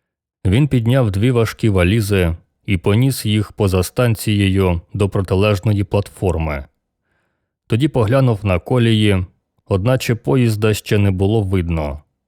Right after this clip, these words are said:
Назад він пішов через буфет, де пасажири, дожидаючи поїзда, пили пиво. Він випив біля прилавка чарчину Аніс дель Торо і подивився на людей у буфеті.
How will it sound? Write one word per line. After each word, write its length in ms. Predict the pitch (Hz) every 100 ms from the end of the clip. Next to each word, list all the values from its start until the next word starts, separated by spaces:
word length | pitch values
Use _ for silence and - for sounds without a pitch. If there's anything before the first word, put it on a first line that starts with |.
| _ _ _ _ _ _ _ _ _ _ _
Назад 320 | 104 104 160 139
він 140 | 135
пішов 380 | - 117 147 131
через 300 | - 107 85
буфет, 640 | 82 85 - 131 - - - _
де 180 | 90 98
пасажири, 800 | - 98 110 98 135 117 104 90 - -
дожидаючи 720 | 104 104 123 139 123 110 107
поїзда, 580 | - 135 123 101 101 101
пили 380 | - 90 87 95
пиво. 560 | - 90 82 80 71 - _ _ _ _ _ _ _ _ _ _ _ -
Він 260 | 92 156
випив 320 | 131 151 151 123
біля 300 | 123 120 110
прилавка 680 | 110 107 127 120 - 113
чарчину 840 | - 98 87 - 123 113 101 87 - _
Аніс 500 | 98 95 101 101 -
дель 320 | 92 85 82
Торо 540 | - 123 113 107 90 - _ _
і 120 | 131
подивився 640 | 135 131 127 135 147 - 104
на 120 | 95
людей 360 | 90 95 113
у 140 | - 110
буфеті. 720 | 110 - 95 82 - 82